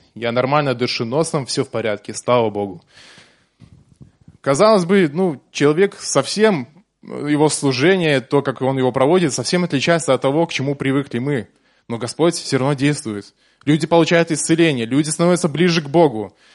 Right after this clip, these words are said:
И, э, если не ошибаюсь, Бенни Хилл, он, э, по значимости третий по-, проповедник в Америке.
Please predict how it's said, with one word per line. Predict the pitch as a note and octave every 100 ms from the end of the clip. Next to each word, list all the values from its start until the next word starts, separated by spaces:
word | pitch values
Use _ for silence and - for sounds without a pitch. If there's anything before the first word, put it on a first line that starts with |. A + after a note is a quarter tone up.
| _ _
И, | A#2 B2 C3 C3 - - - -
э, | A2 C3 B2+
если | B2 A#2 C3+ C#3
не | C#3+
ошибаюсь, | - C#3+ F3 F3+ - C3+
Бенни | A#2+ C3+ A#2+
Хилл, | E3 D#3
он, | C3 C#3+ C#3
э, | C3+
по | - - C3+ B2+
значимости | C3+ D3+ D3+ C#3 C3 B2+ B2
третий | - C#3 C#3
по-, | - A#2 - A#2+ A#2
проповедник | B2+ B2 B2+ C3 B2+ -
в | A#2 G#2+ A#2
Америке. | - B2 C3 A2 -